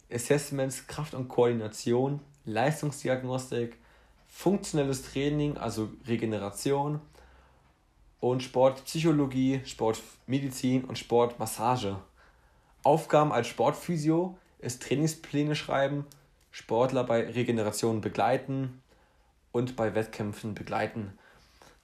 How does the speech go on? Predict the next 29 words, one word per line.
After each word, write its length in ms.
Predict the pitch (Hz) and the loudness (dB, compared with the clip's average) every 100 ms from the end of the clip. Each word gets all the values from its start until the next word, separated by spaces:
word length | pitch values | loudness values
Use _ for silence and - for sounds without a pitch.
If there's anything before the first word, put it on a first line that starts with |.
| - | 0
Unterschiede 720 | 156 156 151 147 143 143 143 | 2 2 2 2 6 6 4
Sportwissenschaft 1160 | 123 - - 135 147 151 147 139 - 131 127 - | -2 -10 6 6 8 0 -2 -2 2 2 2 -6
und 180 | 107 104 | -8 -8
Sportphysiotherapie 1400 | - 107 104 - 196 185 156 147 131 131 135 127 127 127 - - _ _ - | -2 0 0 0 -2 2 2 2 2 0 -2 0 -2 -4 -18 -20 _ _ -6
ist, 240 | 120 - - _ | -6 -6 -18 _
dass 180 | 113 - | -8 -2
der 180 | 110 | 0
Sportwissenschaftler 1200 | 107 - 113 107 139 147 147 139 127 127 120 123 - | 0 2 2 2 -2 -2 -2 0 -2 -2 -2 -2 -4
ein 140 | 110 | -4
Studium 440 | 110 - 160 165 151 | -4 0 2 4 4
machen 300 | 143 135 131 | 2 2 2
muss 280 | 131 127 - _ - - - _ _ _ _ | 2 0 -14 _ -20 -20 -20 _ _ _ _
und 340 | 113 117 - | -4 -4 -2
das 160 | 117 117 | -4 0
Management 560 | 113 120 117 113 113 | 0 0 -2 -4 -4
und 160 | 117 110 | -6 -4
Organisation 720 | 110 113 110 104 101 - 110 | 0 0 0 -2 -2 -2 -2
von 240 | 113 107 104 | -2 -6 -6
Sportevents 800 | - 107 113 113 113 104 107 | -4 0 0 0 -8 -8 -8
macht. 420 | - 127 160 - - - - - _ | -2 -2 -2 -6 -20 -20 -20 -20 _
Und 160 | 123 120 | -6 -2
er 200 | 123 120 | -2 0
arbeitet 320 | 123 127 123 | 2 2 0
eher 220 | 113 117 | -2 0
mit 400 | 120 110 - - | 2 0 -4 -16
gesunden 380 | - 107 117 110 | -4 -2 -2 -2
Patienten, 580 | 104 - 104 98 98 95 | -6 -6 -6 -6 -8 -8
also 220 | 107 98 | -6 -4
mit 260 | 98 98 - | -2 -4 -6